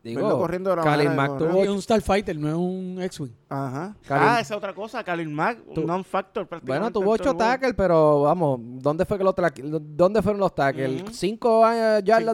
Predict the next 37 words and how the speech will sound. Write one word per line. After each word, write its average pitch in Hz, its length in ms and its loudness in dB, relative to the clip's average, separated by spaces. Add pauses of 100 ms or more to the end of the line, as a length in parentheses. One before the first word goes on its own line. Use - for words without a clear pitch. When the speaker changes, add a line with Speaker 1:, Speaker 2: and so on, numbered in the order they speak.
(120)
Speaker 1:
después 214 240 4
Speaker 2:
yardas 226 120 6
Speaker 1:
que 220 60 8
Speaker 2:
más 220 80 6
Speaker 1:
avanzó 220 280 2
Speaker 2:
abajo. 226 80 4
Speaker 1:
Latavius 220 340 4
Murray. 220 340 4
Speaker 2:
Exactamente. 143 580 -10
Speaker 1:
¿Entiendes? 175 440 -6 (300)
No 147 180 0
tuvo 185 300 2
sack, 226 320 2 (720)
no 156 220 -2
tuvo, 175 440 6
hay 151 120 2
que 185 120 -2
ver, 185 140 2
no 175 300 -4
tuvo 175 680 2
tackle 170 260 0
Speaker 2:
Yo, 170 60 -4
Speaker 1:
for 160 160 2
loss, 220 380 4
Speaker 2:
yo 165 160 0
lo 156 60 6
Speaker 1:
¿sabes? 139 120 4
Speaker 2:
consideré 214 420 0
como 208 220 -2
que 170 220 -4
non-existent 165 760 -8
en 135 200 -12
el 135 80 -14
juego, 151 300 -10
como 139 160 -14
que, 139 80 -18
"Eh, 254 140 -18